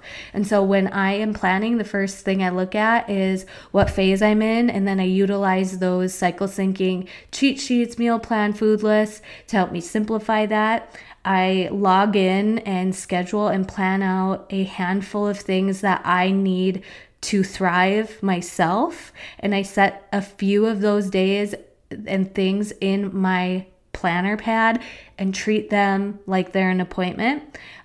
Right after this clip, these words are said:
I prioritize my fitness just because that is super, super important to me. It's also my career and my work and all of that stuff. Fitness,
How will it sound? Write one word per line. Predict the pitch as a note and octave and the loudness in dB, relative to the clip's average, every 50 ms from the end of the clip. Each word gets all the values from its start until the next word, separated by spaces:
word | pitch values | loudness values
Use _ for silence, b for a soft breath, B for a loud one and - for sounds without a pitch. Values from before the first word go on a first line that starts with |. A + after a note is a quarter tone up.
| B - | B -2
I | G3 G3 G3 G3 F#3 F#3 F#3+ | 0 0 2 2 2 0 0
prioritize | - - F#3+ F#3+ F#3+ F#3 F#3 G3 G3 - G3+ F#3+ F#3 G3 | -2 0 2 2 4 2 2 0 -2 -2 -2 -2 -2 0
my | F#3+ F#3 | -2 -2
fitness | F#3 - G3+ F#3+ - - A#3 C4 C4+ C4+ - - | 0 0 -2 -2 0 2 2 2 0 0 -6 -6
just | - A3 G3 G3+ | -2 -2 -2 0
because | - G3 G3 G3+ F#3 - | -2 -2 -2 -2 -2 0
that | G3 F#3 F#3+ F#3 - | 2 2 2 2 2
is | G3 G3 F#3+ | 0 -2 -4
super, | F#3+ - - G3 F#3+ F#3+ - F#3+ F#3+ F#3+ | -4 -2 0 0 0 0 0 -2 -2 -2
super | - - G3 F#3+ F#3+ F#3 F3+ | -2 -2 -4 -2 -2 -2 -2
important | F3+ F3+ - - A#3+ - B3 A#3+ - | -2 -2 -2 -2 -2 -2 -2 -4 -2
to | - | 0
me. | B3+ B3 B3 B3 | 2 4 4 2
It's | A3 F3+ - | 2 0 -4
also | - D3+ E3 - - F3 | -4 -6 -4 -4 -2 -2
my | F3 E3+ D#3 | -2 -2 -4
career | D#3+ - - G3+ A3+ C4 C#4+ C#4 C#4 C#4 | -4 -6 -2 2 4 6 8 8 8 6
and | C4 - G#3 F#3 F3+ | 6 4 2 0 0
my | F3+ E3+ | 0 0
work | E3+ G3+ A#3 C4+ C4+ B3+ C4 - | 2 2 4 4 4 4 2 0
and | G#3+ F#3 F#3 | -2 0 0
all | F#3 F#3 F#3+ | 2 2 2
of | G3 F#3+ | 2 2
that | G3+ G3+ G#3 G3+ | 0 0 -2 -2
stuff. | - - A3+ A3 A3 A3 - B B B B B B B B B B B B B B B B B _ _ _ _ | -4 -2 -2 -2 -2 -2 -6 B B B B B B B B B B B B B B B B B _ _ _ _
Fitness, | - - - C4 C4 - B3+ C4 C4 C4 C4 | -6 2 6 6 6 6 6 6 4 4 2